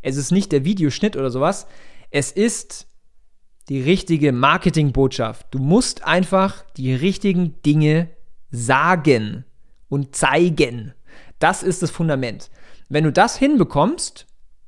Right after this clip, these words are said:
dann kannst du über verschiedene Formate quasi auch verkaufen. Und dann kannst du dich auch dran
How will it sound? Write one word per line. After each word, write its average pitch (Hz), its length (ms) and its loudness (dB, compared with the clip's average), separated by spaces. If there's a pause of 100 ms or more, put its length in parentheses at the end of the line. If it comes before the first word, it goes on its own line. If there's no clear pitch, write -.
(340)
dann 185 320 0
kannst 170 340 -4
du 180 140 0
über 147 240 -4
verschiedene 139 420 -6
Formate 120 460 -8
quasi 113 320 -10
auch - 260 -12 (180)
verkaufen. 147 480 -4
Und 120 60 -6
dann 120 100 -6
kannst 143 240 -4
du 156 40 -6
dich 135 160 -6
auch 127 160 -6
dran 160 400 -2